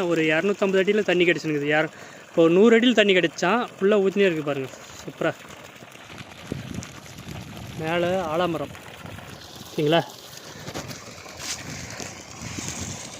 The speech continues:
ஃப்ரெண்ட்ஸ், பார்த்தீங்கன்னா, இந்த சுத்தி எட்டு வட்டாரம் ஃபுல்லாவே யானை வர, புலி இது பூரா நிறைய வரும். மான் வரும், புலி வருதா என்னமோ தெரியாது. இது வந்து அன்சட்டி. இங்க இந்த பக்கம் ஒசூர் ஐம்பது கிலோமீட்டர்,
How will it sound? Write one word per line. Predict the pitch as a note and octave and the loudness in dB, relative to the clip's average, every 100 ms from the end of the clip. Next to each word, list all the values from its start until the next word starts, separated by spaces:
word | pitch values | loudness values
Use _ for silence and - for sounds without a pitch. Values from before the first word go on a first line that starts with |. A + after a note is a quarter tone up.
| - - - - - - - - - - - - - - | -14 -14 -16 -14 -10 -6 -6 -4 -4 -4 -6 -8 -6 0
ஃப்ரெண்ட்ஸ், | A#3 B3 | 2 4
பார்த்தீங்கன்னா, | A#3+ A3 A#3+ B3 G3 - - - - | 4 4 6 6 4 0 -2 0 0
இந்த | - | 0
சுத்தி | - - - A#3+ A3 | 0 0 2 2 2
எட்டு | - | 2
வட்டாரம் | G3+ F#3+ - A3 G#3 | 0 0 2 2 0
ஃபுல்லாவே | G3+ G#3 G#3+ G#3+ | 2 4 4 4
யானை | G3 F#3+ G3+ G3+ | 4 4 4 4
வர, | F#3+ G3 | 4 4
புலி | G3 G3 | 2 2
இது | G3+ F#3+ | 2 0
பூரா | F#3+ G#3 F3+ | 0 0 2
நிறைய | F3+ A#3 | 2 2
வரும். | G#3 F#3 G3+ - F3 D#3+ | 2 0 -4 -6 -6 -2
மான் | F3 A#3+ A#3 | 2 4 4
வரும், | G3+ - | 2 0
புலி | G#3 A3 | 2 2
வருதா | G3+ G#3+ | 2 2
என்னமோ | G3+ G3+ | 2 0
தெரியாது. | F#3 F3+ D#3+ F#3 B3 - - - - | 2 2 2 0 -2 -8 -12 -12 -4
இது | F#3+ | 0
வந்து | G3+ B3 G#3 | 2 4 4
அன்சட்டி. | G#3+ B3+ - A#3+ C#4 - - - | 2 0 2 2 2 -2 -6 -6
இங்க | G3 F#3+ G3 | -2 2 4
இந்த | F#3+ - | 4 2
பக்கம் | A3 A#3+ | 4 4
ஒசூர் | G#3 B3+ A#3+ | 4 4 4
ஐம்பது | G#3+ G#3 | 4 4
கிலோமீட்டர், | G#3+ G#3 G3 A3 | 4 2 0 0